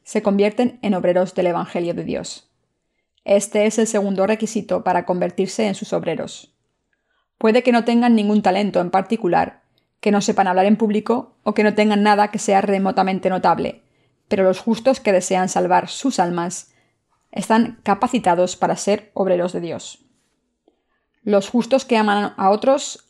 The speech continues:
aunque no tengan poder ellos mismos, desean que los demás sean salvados. Y como estas almas deben ser salvadas,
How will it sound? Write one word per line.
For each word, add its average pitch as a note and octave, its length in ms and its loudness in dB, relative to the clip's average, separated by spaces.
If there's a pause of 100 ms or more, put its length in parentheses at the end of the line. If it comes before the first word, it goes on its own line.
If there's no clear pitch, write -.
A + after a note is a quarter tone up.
(160)
aunque G3+ 300 -2
no G3+ 120 0
tengan G3 340 0
poder G3 400 0
ellos G3 320 0
mismos, A#3+ 580 0 (320)
desean G3 420 0
que G3+ 80 -2
los G3 160 2
demás F#3+ 300 0
sean F#3 300 0
salvados. - 720 -4 (480)
Y G#3+ 80 -4
como G3 220 0
estas G#3 260 -2
almas A3+ 360 2
deben F#3+ 220 0
ser G3 160 0
salvadas, F#3+ 640 0